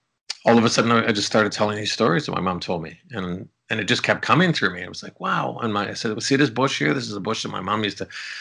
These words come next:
wait in the spring." And, and I just started remembering them all. I didn't, I didn't, I had no clue where it came from, but it was just fascinating that,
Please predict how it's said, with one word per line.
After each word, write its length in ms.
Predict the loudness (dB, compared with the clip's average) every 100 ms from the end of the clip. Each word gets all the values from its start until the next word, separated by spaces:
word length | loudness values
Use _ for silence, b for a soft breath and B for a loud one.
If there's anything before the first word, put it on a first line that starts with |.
| B B
wait 200 | 6 6
in 60 | 2
the 80 |
spring." 360 | -4 0 2 2
And, 200 | 0 0
and 300 | -2 -2 -6
I 220 | 0 2 2
just 200 | 0 -2
started 360 | -4 4 4 4
remembering 420 | 2 4 4 0
them 100 | 0
all. 200 | -4 -4
I 40 |
didn't, 220 | -6 -6 -6
I 100 | -6
didn't, 160 | -6
I 60 | -6
had 180 | -6 -2
no 160 | -2
clue 180 | 0 2
where 140 | 2
it 60 | 2
came 240 | 0 -2
from, 140 | -2 -4
but 100 | -4
it 20 |
was 100 | -4
just 200 | -4 -2
fascinating 680 | 2 4 4 0 -4 -6 -8
that, 180 | -10